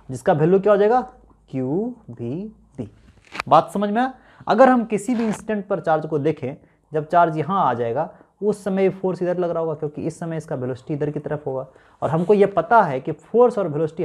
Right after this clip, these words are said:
हर समय परपेंडिकुलर होगा, और ये तभी होता है जब सर्कुलर मोशन कर रहा होता है। इसीलिए चार्ज अगर यूनिफॉर्म मैग्नेटिक फील्ड में अगर, है ना, चार्ज को अगर हम मैग्नेटिक फील्ड में अगर हम छोड़ दें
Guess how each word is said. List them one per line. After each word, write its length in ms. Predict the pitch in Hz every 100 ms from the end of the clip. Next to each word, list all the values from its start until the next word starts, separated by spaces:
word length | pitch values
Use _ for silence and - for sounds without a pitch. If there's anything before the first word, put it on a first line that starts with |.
| -
हर 160 | 196
समय 180 | 202 208
परपेंडिकुलर 580 | 185 156 160 156 156 160
होगा, 380 | 123 131 - - _ _ -
और 120 | 131
ये 100 | 143 -
तभी 240 | 175 190 254
होता 260 | 208 156
है 60 | 156
जब 100 | 156
सर्कुलर 360 | - 143 156 147
मोशन 240 | 151 165
कर 120 | 165
रहा 100 | 156
होता 200 | 143 143
है। 220 | 135 - _ _ _ _ _ _ _ _ -
इसीलिए 500 | 202 262 226 131 170 - -
चार्ज 300 | 185 208 214
अगर 240 | 185 180 180
यूनिफॉर्म 480 | 175 170 160 208
मैग्नेटिक 380 | 196 165 151 160
फील्ड 220 | - 180
में 100 | 147
अगर, 220 | 151 170 185 _ _ _ -
है 60 | 202
ना, 120 | 156 - - - _ _ -
चार्ज 220 | 170 170
को 60 |
अगर 140 | 170 190
हम 80 | 220
मैग्नेटिक 360 | 170 151 151
फील्ड 140 | 170 185
में 120 | 262
अगर 280 | 185 139 165
हम 80 | 170
छोड़ 300 | - 220 220
दें 200 | 147